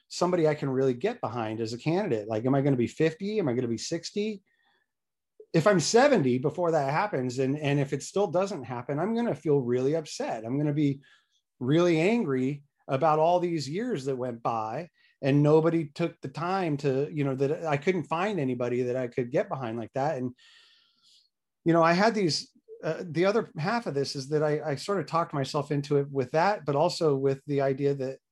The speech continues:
like, society in general, when we have a society, we belong to a society. I believe if you, if you have answers, needed answers that, that, that are, that are required to address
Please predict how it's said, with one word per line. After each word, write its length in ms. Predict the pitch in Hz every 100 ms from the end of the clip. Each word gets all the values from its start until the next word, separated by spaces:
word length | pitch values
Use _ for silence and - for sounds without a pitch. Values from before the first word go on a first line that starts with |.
| -
like, 260 | 135 123 _ _ _ _ _ _ _ _ _ _ _ _
society 680 | - - 120 190 233 240 208
in 120 | 156
general, 440 | 127 143 165 139 123
when 100 | 131
we 120 | 131
have 240 | 139 180 214
a 60 |
society, 520 | 147 131 - 139 139
we 140 | 120 120
belong 380 | 123 131 160 185
to 120 | 139
a 40 | 120
society. 560 | 117 - 147 165 120
I 80 | 127
believe 300 | 143 165 165
if 120 | 139
you, 200 | 139 127 - - - -
if 140 | 143
you 120 | 160
have 340 | 139 160 190 190
answers, 580 | 156 185 180 120 110 123
needed 320 | 180 208 165
answers 520 | 139 151 - 110 104
that, 160 | 120 123 - 127
that, 260 | 120 131
that 140 | 127 123
are, 380 | 120 117 123 127
that 140 | 120
are 120 | 120
required 580 | 117 117 - 151 175 165
to 280 | 143 127 127
address 680 | 127 107 110 139 170 - -